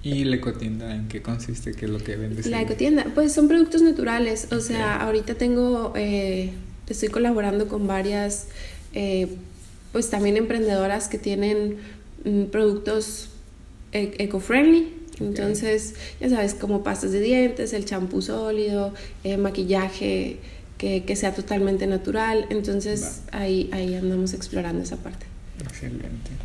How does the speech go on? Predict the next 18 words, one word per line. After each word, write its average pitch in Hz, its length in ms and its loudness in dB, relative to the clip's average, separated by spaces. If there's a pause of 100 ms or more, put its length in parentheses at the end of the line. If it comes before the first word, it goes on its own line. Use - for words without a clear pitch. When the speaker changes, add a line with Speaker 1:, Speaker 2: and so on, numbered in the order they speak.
Speaker 1:
No, 135 180 -2
pues, 120 160 -4 (280)
muy 127 100 -2
interesante. 127 760 0
Y, 139 200 4
pues, 120 200 -2
danos 123 480 -2
tus 147 380 2 (180)
redes 123 200 0
sociales 123 380 -2
y - 60 -8
contacto 120 480 -4
para 110 180 -4
aquellos 113 280 -2
que - 80 -8
estén 123 160 -4
interesados 117 680 -2
en, 113 100 -2